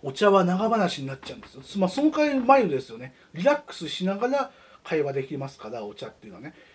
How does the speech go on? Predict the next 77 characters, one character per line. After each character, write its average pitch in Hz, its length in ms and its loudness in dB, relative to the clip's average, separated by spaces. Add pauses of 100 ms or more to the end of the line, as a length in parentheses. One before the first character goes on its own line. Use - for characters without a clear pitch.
(180)
コ 294 160 -6
ー - 20 -6
ヒ 294 120 0
ー 262 40 4
だ 196 100 8
と 139 180 -2
ち - 240 -10
ょ 170 40 -2
っ - 20 -2
と 135 80 -16
違 135 220 -8
い - 20 -10
ま 123 80 -12
す - 100 -20
よ 113 60 -18
ね。 147 180 -12 (300)
ち - 60 -12
ょ 220 40 0
っ - 40 -4
と - 40 -14
殺 151 280 -8
伐 175 240 -4
と 175 80 -6
し - 80 -12
た 175 80 -4
感 165 200 -4
じ 147 120 -14
で、 156 200 0 (480)
あ 139 140 -8
の、 135 220 -8
あ 180 100 2
と 151 100 -8
わ 147 120 2
か 175 100 -4
ん 160 60 -2
ね 139 60 -2
え - 20 -4
と 123 80 -12
か 110 80 -10
自 123 160 -12
分 135 160 -8
で 131 80 -8
考 143 140 -12
え 127 100 -10
て 120 60 -10
教 110 120 -10 (160)
え - 20 -8
た - 100 -12
こ 135 100 -12
と 95 80 -16
を 92 40 -16
教 - 140 -16
え - 20 -20
た 107 60 -20
か - 120 -20
ら 110 60 -18
な、 160 120 -8
み 156 80 -6
た 135 80 -10
い 113 40 -10
な 120 80 -16
感 165 160 -4
じ 156 100 -6
に 147 40 -6
な 147 60 -6
り 175 60 -2
ま 185 100 0
す - 60 -18
よ - 40 -18
ね、 110 100 -18
コ 123 120 -16
ー - 20 -14
ヒ - 80 -16
ー - 40 -14
だ 98 60 -18
と - 80 -20
ね。 123 160 -20